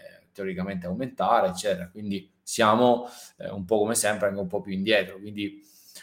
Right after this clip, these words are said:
eh, onestamente quello che mi aspetto, eh, sul, sul settore finanziario ancora, eh, comunque delle, degli scossoni, e ricordo sempre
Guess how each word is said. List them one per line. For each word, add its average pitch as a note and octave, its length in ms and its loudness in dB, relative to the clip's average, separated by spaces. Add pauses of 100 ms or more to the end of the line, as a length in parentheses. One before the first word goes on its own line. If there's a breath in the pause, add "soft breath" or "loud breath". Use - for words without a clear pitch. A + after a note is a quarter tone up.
(120)
eh, G2+ 380 -2
onestamente A#2+ 1080 6 (1200)
quello G#2 220 2
che G2+ 80 0
mi G#2+ 100 0
aspetto, A#2+ 680 6 (300 loud breath)
eh, G#2 460 -2
sul, G2+ 260 -6
sul F#2 220 -6
settore G#2 340 4
finanziario G#2 600 8
ancora, G#2 840 8
eh, - 140 -12
comunque G#2+ 400 -2
delle, G2 400 0
degli F#2+ 240 0
scossoni, C3+ 640 4
e A#2+ 140 0
ricordo A2 420 2
sempre A2+ 800 4